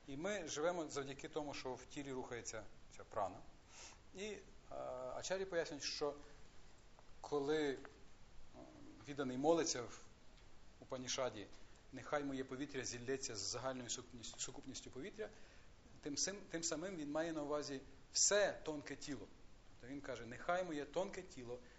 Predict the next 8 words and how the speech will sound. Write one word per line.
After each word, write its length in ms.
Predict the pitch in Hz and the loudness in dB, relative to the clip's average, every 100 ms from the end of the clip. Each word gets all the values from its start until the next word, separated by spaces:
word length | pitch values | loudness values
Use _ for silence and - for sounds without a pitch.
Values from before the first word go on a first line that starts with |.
| - - | -16 -10
е, 140 | 120 110 | -8 -2
повернеться 520 | 143 135 147 160 147 | 0 0 0 0 0
в 60 | 127 | 0
Махаттату». 600 | 120 127 120 - 104 - - - - - - - - - - | -2 -2 -4 -2 -2 -4 -12 -12 -12 -16 -16 -16 -14 -14 -12
Махаттатва — 580 | 117 127 117 151 156 151 | -8 -6 4 4 4 -2
це 140 | - | -4
найтонший 560 | 127 160 185 185 175 160 | 0 0 2 0 2 0
елемент. 360 | 151 143 123 | 0 0 -2